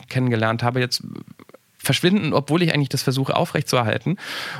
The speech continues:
und dann nur neue nachkommen, die, die diesen Stempel drauf haben. Und das finde ich so schade, da ich gerade irgendwie niemand kennenlerne aufgrund meiner, ich,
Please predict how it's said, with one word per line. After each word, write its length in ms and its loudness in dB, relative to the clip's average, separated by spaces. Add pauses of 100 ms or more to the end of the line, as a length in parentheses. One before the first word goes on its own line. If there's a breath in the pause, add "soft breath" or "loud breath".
und 160 4
dann 240 4
nur 220 6
neue 260 6
nachkommen, 420 2
die, 120 0
die 100 2
diesen 200 4
Stempel 300 2
drauf 300 0
haben. 160 2
Und 60 2
das 120 0
finde 140 2
ich 40 0
so 60 -4
schade, 320 2
da 80 4
ich 160 0
gerade 240 0
irgendwie 220 4
niemand 260 2
kennenlerne 560 4
aufgrund 320 0
meiner, 180 2
ich, 140 -4